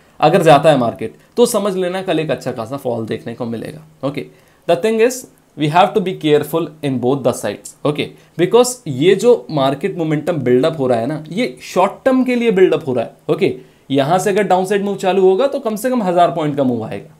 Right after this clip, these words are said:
ओके, तो समझना इस चीज़ को। That's it for now, guys, see you tomorrow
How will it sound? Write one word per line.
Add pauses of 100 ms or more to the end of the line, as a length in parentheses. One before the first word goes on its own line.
(140)
ओके, (320)
तो
समझना
इस
चीज़
को। (460)
That's
it
for
now,
guys, (360)
see
you
tomorrow